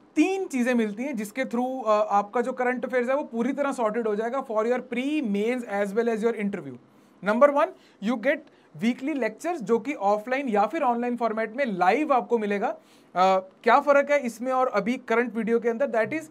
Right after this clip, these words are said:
कि इसके अंदर आपके पास में इंटरेक्शन काउंटर क्वेश्चनिंग करने की सहूलत होगी। Now everybody knows कि अगर आप काउंटर क्वेश्चनिंग और सवाल जवाब करते हैं तो आपकी मेंटल एबिलिटी इंक्रीज होती है,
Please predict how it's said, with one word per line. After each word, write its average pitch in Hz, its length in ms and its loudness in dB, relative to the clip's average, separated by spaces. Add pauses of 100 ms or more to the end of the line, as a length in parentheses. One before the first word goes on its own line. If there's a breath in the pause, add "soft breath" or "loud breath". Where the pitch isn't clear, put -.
(220 soft breath)
कि 302 60 -6
इसके 294 320 -4
अंदर 339 200 -2
आपके 277 300 2
पास 254 300 -2
में 330 180 -4 (280 loud breath)
इंटरेक्शन 240 760 -2 (880)
काउंटर 285 340 2
क्वेश्चनिंग 330 520 -2
करने 269 240 0
की 277 120 -6
सहूलत 208 400 -2
होगी। 139 220 -8 (260)
Now 233 140 2
everybody 285 460 0
knows 262 300 2
कि 285 120 -6
अगर 254 200 0
आप 277 160 -2
काउंटर 220 360 -2
क्वेश्चनिंग 240 480 -2
और 233 460 2 (720)
सवाल 220 260 6
जवाब 240 260 4
करते 226 280 -2
हैं 311 140 -2
तो 320 80 -2
आपकी 214 420 0
मेंटल 233 360 0
एबिलिटी 220 360 -2
इंक्रीज 226 560 -2
होती 208 280 -2
है, 127 160 -10